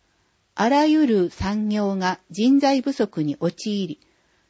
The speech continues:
採用競争の激化が予想される中、市民の生活を支える市役所が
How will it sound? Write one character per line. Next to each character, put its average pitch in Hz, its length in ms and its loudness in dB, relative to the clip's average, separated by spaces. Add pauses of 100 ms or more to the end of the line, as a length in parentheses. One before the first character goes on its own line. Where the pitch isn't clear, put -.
採 277 400 2
用 277 240 2
競 277 240 0
争 180 320 0
の 151 240 -4 (100)
激 254 300 -2
化 165 120 -2
が 156 120 0
予 151 160 0
想 220 240 -2
さ 208 160 -4
れ 208 140 0
る 208 120 -4
中、 202 320 -6 (640)
市 - 200 0
民 294 240 6
の 180 100 -2
生 214 240 -2
活 220 320 -4
を 202 100 2
支 - 140 -6 (160)
え 214 240 2
る 202 280 0
市 - 180 -4
役 240 200 0
所 175 200 -2
が 156 180 -2